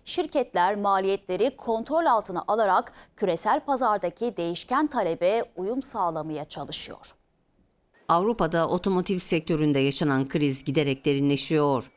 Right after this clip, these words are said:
Speaker 2: Dünyanın önde gelen otomotiv üreticilerinden Stellantis, Avrupa pazarındaki zayıf talep nedeniyle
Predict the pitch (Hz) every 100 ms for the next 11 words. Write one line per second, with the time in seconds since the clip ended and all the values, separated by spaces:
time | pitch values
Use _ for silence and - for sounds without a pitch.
0 | _ _ _ _ - 214 220 214 214 214
1 | 185 202 196 185 175 202 247 220 208 196
2 | 208 156 120 147 147 143 139 123 123 123
3 | 120 139 185 - 208 185 147 - 151 -
4 | 151 180 226 240 185 170 156 147 139 147
5 | 139 147 165 196 - 175 220 226 185 117
6 | 117 110 127 156